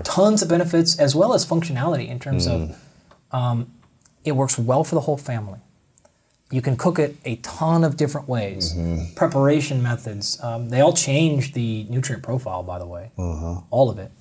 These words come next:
Speaker 1: Um, so you can make it into a resistant starch if you want. You can make it into a faster acting carbohydrate if you want.
Speaker 2: Mm.
Speaker 1: You can, um, make it in a mash. You can make it,
Speaker 2: Yeah.
Speaker 1: like, you can do different things. Um, it's cheap,
Speaker 2: Mm-hmm.
Speaker 1: high quality,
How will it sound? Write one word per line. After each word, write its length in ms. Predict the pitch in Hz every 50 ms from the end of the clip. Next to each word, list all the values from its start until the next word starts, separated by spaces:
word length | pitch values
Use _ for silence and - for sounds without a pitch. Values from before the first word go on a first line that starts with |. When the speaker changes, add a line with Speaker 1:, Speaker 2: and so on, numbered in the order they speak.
| _ - - - - - _ _
Speaker 1:
Um, 80 | - 113
so 120 | - - 156
you 60 | 139
can 120 | 135 139 135
make 200 | 135 151 147 165
it 60 | 156
into 260 | 147 147 131 151 147
a 60 | 139
resistant 400 | 123 127 117 123 131 - - -
starch 320 | - - 123 120 120 123 -
if 100 | 117 -
you 80 | 120
want. 260 | 110 107 107 104 - -
You 60 | 120
can 140 | - 120 120
make 160 | 127 127 123
it 60 | 131
into 140 | 135 131 131 123
a 40 |
faster 460 | 120 - - 127 120 123 123 - 127 117
acting 240 | 107 113 - 123
carbohydrate 560 | 117 117 117 117 110 110 104 107 107 107 98 101
if 100 | 101 -
you 80 | 107 101
want. 240 | 98 101 95 90 - - - -
Speaker 2:
Mm. 300 | 123 127 123 104 82 71
Speaker 1:
You 100 | 123 127
can, 420 | 127 - 127 123 117 113 107 104 - - - - - _ _ _ -
um, 360 | 113 113 113 113 113 110 - - -
make 180 | 131 135 131
it 120 | 143 135 -
in 140 | - 135 131
a 280 | 127 123 123 120 117 110 117 - -
mash. 480 | 123 131 135 131 117 104 - - -
You 80 | 120 110
can 160 | - 113 113
make 200 | 117 120 117 -
it, 40 | -
Speaker 2:
Yeah. 320 | 90 92 90 87 85 - - 120
Speaker 1:
like, 180 | 131 127 117 123
you 60 | 151
can 120 | 151 143 135
do 160 | 143 147 160
different 420 | - 156 151 147 - 151 131 117
things. 600 | - 143 139 143 139 135 127 127 123 - - - - - - -
Um, 340 | 123 120 117 113 117 117 - - _ _ -
it's 180 | - 123 - -
cheap, 380 | - - - 165 175 170 165 - - - _ _ _ _
Speaker 2:
Mm-hmm. 360 | 95 90 87 82 82 90 101 101
Speaker 1:
high 140 | - 107 101
quality, 460 | - - 143 143 139 139 143 143 135